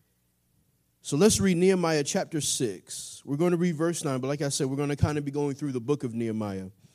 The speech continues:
But verse nine is my springboard this morning. The Bible says, "For they were all trying to make us afraid,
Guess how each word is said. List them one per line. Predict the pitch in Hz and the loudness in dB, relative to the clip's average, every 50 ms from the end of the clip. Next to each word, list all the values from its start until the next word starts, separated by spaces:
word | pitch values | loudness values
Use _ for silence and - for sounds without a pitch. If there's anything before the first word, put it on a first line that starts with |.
| _ _ _ _ _ _ _ _ _ _ _ _ - | _ _ _ _ _ _ _ _ _ _ _ _ -10
But | 110 107 | -10 -6
verse | 101 127 135 139 127 - | -2 0 0 0 0 0
nine | 139 131 131 | 0 0 0
is | 127 120 110 | 0 -2 -4
my | 120 117 | -8 -6
springboard | 120 - - - 139 139 131 120 113 113 113 107 | -6 -8 -6 -6 -6 -4 -4 -4 -2 -2 -4 -2
this | 95 113 104 - | -4 -6 -6 -2
morning. | 120 113 107 107 | -2 -2 -2 2
The | 113 | 6
Bible | 147 165 160 151 147 | 6 6 6 6 4
says, | - 160 143 135 | 4 4 4 4
"For | - 151 143 | 4 4 6
they | 170 190 185 | 8 10 10
were | 180 180 175 170 160 139 - - - - - _ _ _ _ _ - - _ - _ _ _ _ _ _ _ _ _ _ _ _ - _ - | 10 10 10 8 8 6 4 -4 -18 -20 -20 _ _ _ _ _ -20 -20 _ -20 _ _ _ _ _ _ _ _ _ _ _ _ -16 _ 2
all | 151 170 180 180 170 | 6 8 10 10 8
trying | 160 - - 185 170 160 156 | 6 4 2 2 2 2 2
to | - 165 | 0 0
make | 156 170 175 165 - | 2 2 2 2 2
us | 156 139 - | 2 0 0
afraid, | 139 120 - - - 196 220 185 131 107 101 98 104 113 143 | -2 -4 -4 -4 0 2 2 2 2 0 -2 -6 -10 -12 -14